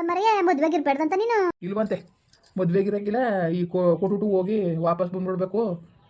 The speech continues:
Speaker 2: ಹಿಡ್ದಾಗೆ ನಾಲ್ಕೈದು ತಿಂಗಳು ಕೆಲಸ ಮಾಡ್ಬೇಕು. ಓಹ್, ನೀನ್ ಕೆಲಸ ಮಾಡಿದ್ನ, ಓ, ಅಲ್ಲೇ ಬಡ್ಡಿ ಹೋಜ್ ಹಾಕೊಂಡು ಹೊಸ ಸೇರ್ಸ್ ತಿಳ್ಕೊತೀನಿ. ಆ, ಐವತ್ತು ಸಾವಿರ ತೀರೋ ಗಂಟ್ಲು ನೀನ್ ಕೆಲಸ ಮಾಡ್ಬೇಕು. ನಮ್ಗೆ ಈ ಕೆಲಸ ಜಾಸ್ತಿ ಅದೇ. ನೀನು ಹೋಗಿ ದುಡ್ಡ ಕೊಟ್ಬಿಟ್ಟು ವಾಪಸ್ ಬರ್ತೀನಿ ಅಂದ್ರೆ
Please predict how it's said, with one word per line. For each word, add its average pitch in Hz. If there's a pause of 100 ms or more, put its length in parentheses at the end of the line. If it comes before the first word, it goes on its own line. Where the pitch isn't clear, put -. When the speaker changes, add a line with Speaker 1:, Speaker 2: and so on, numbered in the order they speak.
(100)
Speaker 2:
ಹಿಡ್ದಾಗೆ 185
ನಾಲ್ಕೈದು 175
ತಿಂಗಳು 175
ಕೆಲಸ 175
ಮಾಡ್ಬೇಕು. 170 (600)
ಓಹ್, 135 (200)
ನೀನ್ 151
ಕೆಲಸ 175
ಮಾಡಿದ್ನ, 170 (800)
ಓ, 151
ಅಲ್ಲೇ 156
ಬಡ್ಡಿ 160
ಹೋಜ್ 165
ಹಾಕೊಂಡು 165
ಹೊಸ 151
ಸೇರ್ಸ್ 165
ತಿಳ್ಕೊತೀನಿ. 160 (580)
ಆ, 165
ಐವತ್ತು 175
ಸಾವಿರ 175
ತೀರೋ 175
ಗಂಟ್ಲು 165
ನೀನ್ 170
ಕೆಲಸ 165
ಮಾಡ್ಬೇಕು. 156 (760)
ನಮ್ಗೆ 165
ಈ 175
ಕೆಲಸ 175
ಜಾಸ್ತಿ 165
ಅದೇ. 160 (640)
ನೀನು 180
ಹೋಗಿ 175
ದುಡ್ಡ 175
ಕೊಟ್ಬಿಟ್ಟು 185
ವಾಪಸ್ 175
ಬರ್ತೀನಿ 180
ಅಂದ್ರೆ 190